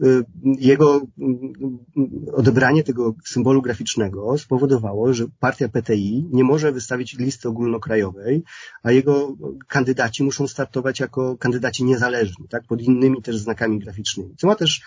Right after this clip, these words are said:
takie znaczenie akurat w Pakistanie, że tam jest około czterdziestu procent ludzi niepiśmiennych, tak? Dla których jednak, no, nie przeczytają nazwiska kandydata, ale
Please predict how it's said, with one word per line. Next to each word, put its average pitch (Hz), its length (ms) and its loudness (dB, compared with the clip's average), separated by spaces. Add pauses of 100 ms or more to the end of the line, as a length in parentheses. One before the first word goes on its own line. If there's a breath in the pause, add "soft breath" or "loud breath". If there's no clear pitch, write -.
(260 loud breath)
takie 156 220 4
znaczenie 123 340 2
akurat 113 220 -6
w - 40 -20
Pakistanie, 104 600 -4
że 123 80 -2
tam 127 200 0
jest 135 280 -2
około 135 380 0
czterdziestu 123 460 -4
procent 131 460 -2
ludzi 127 400 0
niepiśmiennych, 143 680 2
tak? 127 140 -4
Dla 117 120 -6
których 127 280 -2
jednak, 127 360 -2 (460 loud breath)
no, 120 100 0
nie 131 140 6
przeczytają 151 420 4
nazwiska 117 480 0
kandydata, 104 560 -4
ale 131 360 2